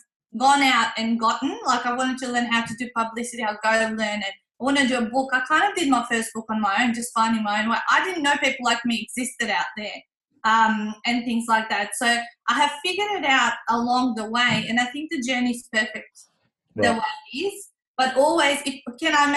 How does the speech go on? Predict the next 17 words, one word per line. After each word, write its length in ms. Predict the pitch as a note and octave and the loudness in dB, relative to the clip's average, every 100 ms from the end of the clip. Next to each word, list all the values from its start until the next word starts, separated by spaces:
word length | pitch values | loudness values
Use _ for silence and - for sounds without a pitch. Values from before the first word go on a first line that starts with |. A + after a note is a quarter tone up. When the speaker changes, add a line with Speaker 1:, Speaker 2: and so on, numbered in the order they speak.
| C#4+ | 2
Speaker 1:
maybe 200 | C#4 C4+ | 2 2
instead 680 | B3+ - C#4 F4+ D4+ A3+ A3+ | 0 -2 0 0 0 -2 -4
share 440 | - B3+ B3+ B3 | -4 0 0 0
the 160 | A#3 - | -4 -6
top 260 | B3 A#3+ A#3+ | -8 -8 -8
three 260 | A#3+ A#3+ A#3 | -6 -4 -4
things 300 | A#3+ A#3 A#3 A3+ | -2 0 0 -4
people 480 | A3+ A3+ G#3+ A3 - _ _ _ | -8 -6 -8 -8 -12 _ _ _
can 240 | B3 A#3 | 0 0
fo-, 160 | - A3 A3+ | -2 -2 2
must 420 | A#3+ A#3+ C4 - - | 4 4 2 0 0
focus 400 | A#3 B3 A#3 A3+ | -2 0 -4 -2
on 160 | A3 | -2
when 140 | A3 G#3+ | -2 -2
they 140 | G#3+ | -4
begin? 600 | G#3 G3+ D#4 D#4 G#3 F#4+ - | -6 -4 0 0 0 -4 -6
Speaker 2:
Yeah. 320 | G2 G#2 A2+ | -4 0 0